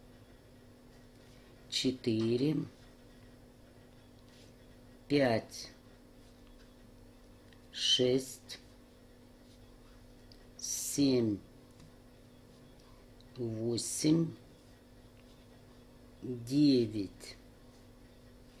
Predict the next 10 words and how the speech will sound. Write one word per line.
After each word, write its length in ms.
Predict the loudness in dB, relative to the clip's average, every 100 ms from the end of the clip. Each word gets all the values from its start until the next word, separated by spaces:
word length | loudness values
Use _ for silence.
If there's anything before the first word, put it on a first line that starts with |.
| -20 -20 -20 -20 -20 -12
Десять. 1080 | -10 -4 -2 -2 -4 -4 0 0 0 -14 -16 -20 -20 -20 -20 -20 -20 -20 -20 -20 -20 -20 -20 -20 -20 -20 -20 -20 -20 -20 -14
Одиннадцать. 1300 | -6 -6 -2 2 4 2 -2 -6 -4 -2 -4 -8 -14 -16 -20 -20 -20 -20 -20 -20 -20 -20 -20 -20 -20 -20 -20 -20 -20 -20 -20 -20 -14 -2
Двенадцать. 1120 | 0 4 6 6 6 -2 -6 -8 -6 -6 -10 -18 -20 -20 -20 -20 -20 -20 -20 -20 -20 -20 -20 -20 -20 -20 -20 -20 -8 4
Так, 420 | 6 6 2 -8 -4
значит, 580 | 4 8 8 6 0 -2
по 120 | 2
количеству 640 | 6 8 6 4 4 8
мы 240 | 10 10 8
соединили 800 | 6 4 6 6 8 8 8
правильно. 760 | 4 2 2 2 0 -2 -2 -4